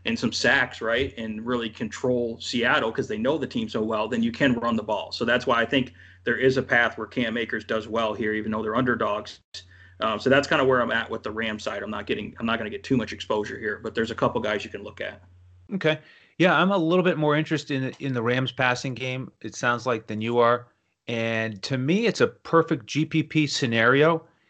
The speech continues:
Speaker 2: is if you fade Josh Allen and you pay down to Goff, who's got this thumb injury, uh, it is, again, a terrific matchup.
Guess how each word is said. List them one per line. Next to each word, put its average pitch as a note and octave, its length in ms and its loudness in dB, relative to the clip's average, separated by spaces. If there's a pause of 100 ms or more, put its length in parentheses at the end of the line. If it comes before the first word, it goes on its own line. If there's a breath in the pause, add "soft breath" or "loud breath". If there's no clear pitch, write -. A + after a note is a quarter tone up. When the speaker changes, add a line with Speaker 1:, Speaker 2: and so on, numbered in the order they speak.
(200 soft breath)
Speaker 2:
is A#2+ 680 2 (540)
if C3 200 -2
you B2+ 100 0
fade D3+ 400 2
Josh C3+ 340 4
Allen F#2+ 400 0 (320)
and A2 140 -8
you G#2+ 80 -6
pay D3 220 0
down C#3 280 2
to C3+ 120 -8
Goff, G2 580 -2
who's A2+ 200 -8
got B2 220 0
this G#2+ 200 -4
thumb C#3+ 340 0
injury, F2 480 -8 (760 soft breath)
uh, A2+ 460 2
it C3 160 -4
is, F3+ 240 0
again, E3+ 280 0
a C3 80 -2
terrific D3+ 440 -2
matchup. C3 440 -2